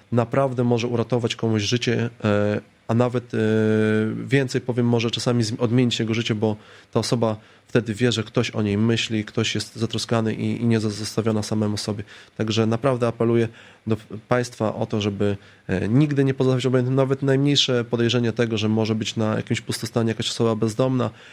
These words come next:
e, w jakimś miejscu trudno dostępnym może ktoś przebywać. Zawsze, e, kontakt czy to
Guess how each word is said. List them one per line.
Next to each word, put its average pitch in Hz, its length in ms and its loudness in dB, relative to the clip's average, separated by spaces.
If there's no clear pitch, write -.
e, 98 200 0
w 98 40 -2
jakimś 117 320 -2
miejscu 120 420 0
trudno 117 260 2
dostępnym 120 440 0
może 113 140 0
ktoś - 180 -10
przebywać. 117 400 -2
Zawsze, 113 640 0
e, 101 40 -4
kontakt 120 380 -2
czy - 140 -6
to 107 200 0